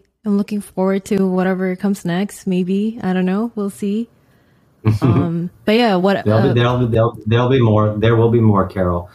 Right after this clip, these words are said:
Speaker 1: Yeah.
Speaker 2: Um, I, on, and the other thing too with Carol is that, and, um, Robert and I spoke about this, uh, at one point. Um,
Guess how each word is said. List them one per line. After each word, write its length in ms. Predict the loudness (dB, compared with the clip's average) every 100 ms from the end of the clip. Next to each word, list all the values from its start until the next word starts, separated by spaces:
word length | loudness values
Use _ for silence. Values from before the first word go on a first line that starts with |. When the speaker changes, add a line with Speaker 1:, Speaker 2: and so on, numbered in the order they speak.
| -6
Speaker 1:
Yeah. 260 | 0 2 2
Speaker 2:
Um, 140 | 0 0
I, 180 | 0 2
on, 320 | 2 0 -2 -2
and 120 | 2
the 100 | 2
other 100 | 2
thing 180 | 0 -2
too 160 | 2 0
with 100 | 0
Carol 500 | -2 0 2 0 0 0
is 180 | 0
that, 300 | 2 0 -2 _ _ -20 -20 _ _ -20 -10
and, 280 | -2 2 2 2
um, 480 | 0 2 2 0 -4 -20 -10
Robert 380 | -2 2 2 2
and 100 | 2
I 100 | 2
spoke 300 | 0 0 -2
about 220 | 0 -2 -2
this, 340 | -4 -8 -16
uh, 180 | -8 -8
at 100 | -4
one 200 | 0 0
point. 380 | 0 -4 -4 -8
Um, 540 | -4 -2 0 -2 -4